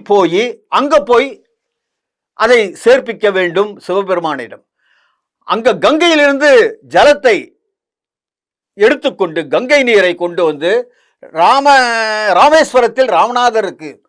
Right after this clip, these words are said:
அபிஷேகம் செய்ய வேண்டும் என்று சொல்கின்றீர்கள். அதாவது ஒவ்வொரு ஹிந்துவும் ராமேஸ்வரத்துக்கும் காசிக்கும் போகாமல் இருக்கக்கூடாது. அங்கிருந்து இங்கும் இங்கிருந்து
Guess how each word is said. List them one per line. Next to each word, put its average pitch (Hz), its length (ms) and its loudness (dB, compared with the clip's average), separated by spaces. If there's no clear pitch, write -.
அபிஷேகம் 240 560 0
செய்ய 202 200 -6
வேண்டும் 185 340 -10
என்று 175 160 -12
சொல்கின்றீர்கள். 151 720 -10
அதாவது 254 460 4
ஒவ்வொரு 302 520 0
ஹிந்துவும் 226 540 -4
ராமேஸ்வரத்துக்கும் 262 1160 0
காசிக்கும் 262 600 -4
போகாமல் 226 600 -2
இருக்கக்கூடாது. 196 920 -4
அங்கிருந்து 254 680 -4
இங்கும் 247 360 -6
இங்கிருந்து 254 480 -2